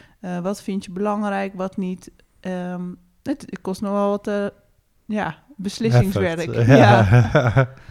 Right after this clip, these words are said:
Speaker 1: Je
Speaker 2: Ja,
Speaker 1: ziet ook
Speaker 2: ja.
Speaker 1: wel vaak dat meerdere mensen hier betrokken bij zijn en verschillende meningen.
Speaker 2: Ja, en, eh, verschillende meningen. Eh, ja, aan de ene kant natuurlijk, eh,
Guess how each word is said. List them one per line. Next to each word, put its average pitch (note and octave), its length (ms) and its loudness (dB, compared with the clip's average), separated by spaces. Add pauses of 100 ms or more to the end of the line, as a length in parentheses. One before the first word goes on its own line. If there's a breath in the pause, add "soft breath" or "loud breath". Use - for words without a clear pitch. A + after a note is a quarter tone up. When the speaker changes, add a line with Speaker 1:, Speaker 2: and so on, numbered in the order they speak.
(220 loud breath)
Speaker 1:
Je C#3 120 -2
Speaker 2:
Ja, A#3 60 4
Speaker 1:
ziet A3+ 100 6
ook G#3 60 4
Speaker 2:
ja. G#3+ 40 4
Speaker 1:
wel A3 100 2
vaak A3+ 220 0
dat G#3 120 0
meerdere A#3+ 300 0
mensen G#3+ 220 -2
hier G#3 80 -2
betrokken A#3 420 -2
bij A#3+ 160 0
zijn A#3 360 -2
en G#3 180 -2
verschillende A3+ 420 -4
meningen. A#3+ 500 -2 (720)
Speaker 2:
Ja, A2 400 6
en, G#2+ 420 0
eh, - 220 -18 (360)
verschillende B2 640 2
meningen. B2 640 4 (320 soft breath)
Eh, G#2 640 0 (340)
ja, A2+ 340 0 (460)
aan A#2 220 0
de A#2 60 0
ene B2 200 2
kant A#2 260 2
natuurlijk, A2 540 0
eh, A2+ 300 -6